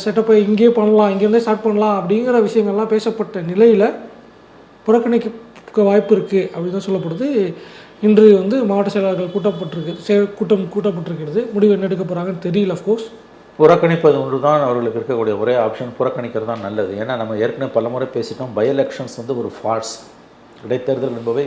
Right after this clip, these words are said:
Speaker 2: தமிழ்நாட்டுல ஒரு கேலி கூத்து. ரெண்டாயிரத்தி மூணு மார்ச், ஆ, இதுல சாத்தான்குளத்துல ஜெயலலிதா ஆட்சியில நடந்த இடைத்தேர்தல் ஆரம்பிச்ச அட்டூழியம்,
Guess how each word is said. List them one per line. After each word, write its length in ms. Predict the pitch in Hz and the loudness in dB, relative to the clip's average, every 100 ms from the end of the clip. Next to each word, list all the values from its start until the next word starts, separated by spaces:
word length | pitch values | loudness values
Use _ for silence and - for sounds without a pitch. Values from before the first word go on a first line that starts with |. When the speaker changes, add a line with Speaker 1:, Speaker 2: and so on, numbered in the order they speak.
| 135 | -6
Speaker 2:
தமிழ்நாட்டுல 460 | 107 120 120 113 123 | -8 -8 -8 -8 -6
ஒரு 80 | 107 92 | -6 -4
கேலி 200 | 110 110 | -4 -4
கூத்து. 300 | 110 - - - - - - - - | -6 -10 -10 -12 -14 -20 -20 -20 -16
ரெண்டாயிரத்தி 420 | 107 123 120 120 113 | 0 2 2 -2 -8
மூணு 160 | 120 120 110 | -8 -8 -6
மார்ச், 320 | 120 - - - - - - - - - - - | -6 -6 -12 -16 -18 -20 -20 -20 -20 -20 -20 -10
ஆ, 60 | 101 101 95 95 98 98 - - - - - - - - - - - - | -6 -6 -6 -10 -12 -14 -16 -20 -20 -20 -20 -20 -20 -20 -20 -20 -20 -12
இதுல 260 | 101 113 101 - | -8 -4 -4 -2
சாத்தான்குளத்துல 600 | 113 131 120 113 117 104 | -2 -2 -2 -2 -2 -4
ஜெயலலிதா 680 | 101 113 117 110 107 101 98 98 98 | 0 0 0 -2 -2 -2 -2 -4 -4
ஆட்சியில 400 | 110 - 104 101 | -6 -6 -8 -6
நடந்த 260 | 101 101 | -6 -6
இடைத்தேர்தல் 580 | 101 113 - 107 101 95 | -6 -6 -4 -6 -4 -6
ஆரம்பிச்ச 340 | 98 104 98 | -6 -8 -12
அட்டூழியம், 500 | 95 92 107 98 131 | -12 -8 -8 -8 -12